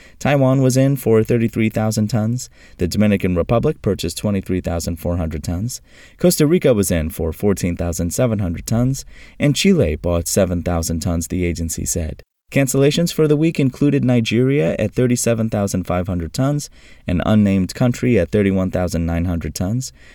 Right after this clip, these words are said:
Guatemala at twenty-two thousand two hundred tons, and Colombia at twelve thousand nine hundred tons. Sales for the twenty twenty-two through twenty twenty-three marketing year that starts on June first totaled one hundred twenty-four thousand three hundred metric tons.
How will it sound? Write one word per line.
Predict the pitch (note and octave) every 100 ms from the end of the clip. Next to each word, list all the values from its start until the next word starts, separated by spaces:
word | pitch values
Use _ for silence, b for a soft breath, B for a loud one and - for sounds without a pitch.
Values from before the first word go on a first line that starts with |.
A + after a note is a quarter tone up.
| b
Guatemala | - E2+ E2+ F2+ A#2+ A2+ F#2
at | F#2
twenty-two | - F#2+ F2 F#2
thousand | F2+ F2 D#2+ E2+
two | - D#3
hundred | G#2+ D#2
tons, | - E2 B2+ - B B B B
and | D#3+ E3+
Colombia | - D#3 E3 C3+ F#2+ A2+ -
at | G#2+
twelve | - B2 A#2+
thousand | A2 G#2+ A#2+ A#2+
nine | A#2 G2+
hundred | G2 D#2 -
tons. | E2 - - - - _ _
Sales | - A2+ G2+ G#2+
for | - G2
the | E2+ D#2+
twenty | - A#2 G2
twenty-two | - F#2+ E2+ - C#3+
through | - E2+
twenty | - G#2+ F2
twenty-three | - F2 D2+ F2 E2
marketing | E2+ E2 E2 E2
year | E2+ G2+
that | G#2+ D#2+
starts | - - B2 -
on | F2
June | E2+ E2
first | - C3 A2 - B B B B
totaled | D3 D3+ D3+ C3+
one | A#2 D3+ G3
hundred | A3 F#3
twenty-four | - D3+ C#3+ - C3
thousand | C3 A#2+ A#2 A#2
three | B2 B2+ C3
hundred | A2+ G#2 G#2
metric | F#2+ E2+ F2+
tons. | - D3+ A#2 - -